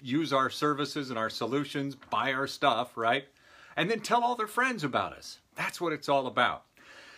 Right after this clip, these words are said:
So today I kinda wanted to get into how, how it happens. How do you stay connected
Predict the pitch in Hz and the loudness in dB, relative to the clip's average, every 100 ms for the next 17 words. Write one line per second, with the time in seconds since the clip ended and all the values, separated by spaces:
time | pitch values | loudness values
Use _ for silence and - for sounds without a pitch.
0 | - - - 196 180 156 170 214 151 - | -16 2 8 8 8 2 2 4 2 2
1 | 226 190 165 139 123 143 139 139 - 143 | 0 2 2 0 0 2 2 0 -2 -2
2 | 127 113 101 _ _ - 147 151 160 - | 0 -4 -10 _ _ 4 6 6 2 -2
3 | - 151 156 143 143 143 87 - 156 196 | 2 2 2 2 2 0 -8 2 4 4
4 | 226 202 175 151 - 151 135 135 131 - | 2 -6 -6 -6 -4 0 2 0 -2 -4
5 | 131 127 123 113 104 104 | -4 -4 -6 -8 -8 -12